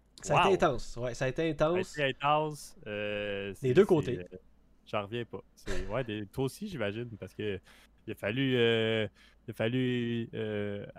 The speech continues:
Speaker 2: abandonner, pas abandonner, il a fallu
Speaker 1: Et
Speaker 2: oublier
Speaker 1: canceller.
Speaker 2: le podcast de la, ouais, canceller.
Speaker 1: Ouais.
Speaker 2: Le podcast la semaine passée, puis aussi, euh, le vidéo, il est sorti un peu plus tard, mais c'est ça,
Speaker 1: Exact.
Speaker 2: c'est dû à nos, nos occupations, puis tout ça, fait que c'était, c'était occupé, mais là, je pense que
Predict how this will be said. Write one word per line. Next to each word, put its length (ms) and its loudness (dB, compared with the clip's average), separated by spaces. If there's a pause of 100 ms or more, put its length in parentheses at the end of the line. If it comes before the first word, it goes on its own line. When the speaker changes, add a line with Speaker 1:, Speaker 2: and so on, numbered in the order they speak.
(180)
Speaker 2:
abandonner, 560 4
pas 140 2
abandonner, 420 0
il 120 -8
a 20 -6
fallu 260 -4
Speaker 1:
Et 40 -2
Speaker 2:
oublier 120 4
Speaker 1:
canceller. 200 6
Speaker 2:
le 60 0
podcast 500 2
de 60 0
la, 220 0
ouais, 140 -2
canceller. 460 -4 (200)
Speaker 1:
Ouais. 140 -2
Speaker 2:
Le 60 -8
podcast 400 -2
la 80 -6
semaine 220 -6
passée, 560 -6 (100)
puis 340 -4
aussi, 400 -8
euh, 320 -2
le 120 -6
vidéo, 460 -4
il 60 -6
est 40 -8
sorti 280 -12
un 60 -8
peu 140 -10
plus 120 -20
tard, 360 -2
mais 80 -10
c'est 140 -10
ça, 200 -2
Speaker 1:
Exact. 20 -2 (100)
Speaker 2:
c'est 60 -14
dû 80 -4
à 160 -2
nos, 300 -4
nos 240 -8
occupations, 640 -8
puis 120 -20
tout 140 -10
ça, 160 -12
fait 160 -14
que 220 -6 (500)
c'était, 220 0
c'était 180 0
occupé, 400 0
mais 140 4
là, 120 0
je 80 -8
pense 260 2
que 340 -2